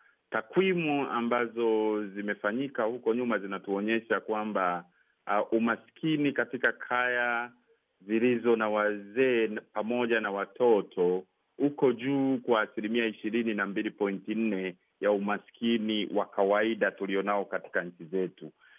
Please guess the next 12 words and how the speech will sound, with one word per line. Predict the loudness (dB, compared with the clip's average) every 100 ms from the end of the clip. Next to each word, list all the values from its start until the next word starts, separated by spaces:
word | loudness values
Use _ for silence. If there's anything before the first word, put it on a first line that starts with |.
| -6
Na | -4
moja | 0 2 4 4
ya | 4
vitu | 2 -2 2 0
ambavyo | 2 0 0
vinachangia | -2 -2 -2 -2 0 0 0
kwa | -2
kiwango | -4 0 0 0 -2
kikubwa | -4 -12 -6 -2 2 0
tatizo | 0 -4 -2 0
la | 0
kipato | -2 -6 -2 -4 -2 -6 -6